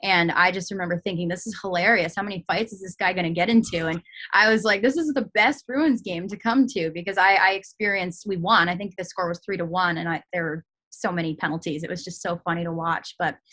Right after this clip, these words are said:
um, growing up, so because of my grandfather, he was a huge Bobby Orr fan.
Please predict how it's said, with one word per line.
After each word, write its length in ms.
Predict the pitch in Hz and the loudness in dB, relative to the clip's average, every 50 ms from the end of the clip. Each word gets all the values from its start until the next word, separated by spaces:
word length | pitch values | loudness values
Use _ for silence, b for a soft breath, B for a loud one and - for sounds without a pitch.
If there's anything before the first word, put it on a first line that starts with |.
| B B B B B - | B B B B B 2
um, 380 | 180 170 165 156 160 165 160 - _ _ _ _ _ _ _ _ _ _ _ _ _ - _ 226 - | 2 4 4 2 0 -2 -6 -8 _ _ _ _ _ _ _ _ _ _ _ _ _ -20 _ -14 -4
growing 420 | - 214 220 240 302 359 415 294 214 | 0 4 6 6 6 6 6 6 6
up, 300 | 214 220 196 180 - - | 8 8 6 6 4 0
so 240 | - - 226 208 196 | -4 -2 0 0 0
because 240 | 185 208 214 233 240 | 0 0 0 0 2
of 80 | 269 254 | 2 2
my 100 | 233 196 | 2 0
grandfather, 540 | 185 190 190 190 190 185 180 170 170 175 | 2 0 0 0 0 -2 -4 -2 -2 -2
he 140 | 175 196 202 | -4 -4 -6
was 120 | 190 170 175 | -6 -6 -4
a 40 | |
huge 240 | 175 175 170 170 170 - | -2 -2 -2 -4 -2 0
Bobby 280 | 165 165 165 170 170 | 0 0 2 0 0
Orr 200 | 165 170 175 175 - | 0 0 0 0 0
fan. 280 | 185 180 185 202 214 | 0 0 0 0 0